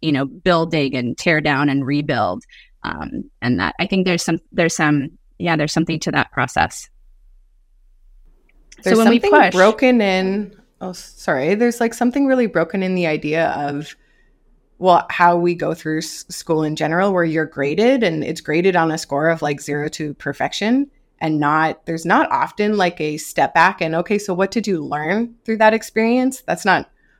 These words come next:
Speaker 2: often part of, like, your essay grading didn't come with, "Here's your grade," and then, "What did you learn through this experience?" Which is actually what we have to do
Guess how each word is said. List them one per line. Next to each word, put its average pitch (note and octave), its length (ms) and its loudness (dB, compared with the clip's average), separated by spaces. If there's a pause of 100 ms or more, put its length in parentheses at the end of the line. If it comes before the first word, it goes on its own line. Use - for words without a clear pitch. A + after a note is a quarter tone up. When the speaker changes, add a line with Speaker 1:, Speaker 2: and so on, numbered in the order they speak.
Speaker 2:
often F3 320 0
part E3+ 320 2
of, E3+ 120 0
like, E3 220 0
your D3+ 160 -2
essay D3+ 260 0
grading F3+ 420 0
didn't E3+ 240 -2
come E3+ 180 -4
with, E3 200 -2 (320)
"Here's F3 300 0
your E3 100 0
grade," E3 360 0
and E3 160 0
then, D#3+ 320 -4 (300)
"What E3+ 200 -2
did E3+ 160 -2
you D#3+ 120 -2
learn D3 340 -4
through G3+ 140 -4
this G#3+ 200 -4
experience?" A3+ 580 -2
Which E3+ 160 -6
is D#3 120 -8
actually F3+ 460 -2
what F3 180 2
we D#3+ 80 -2
have D#3 180 -4
to D#3 100 -16
do D#3 400 -4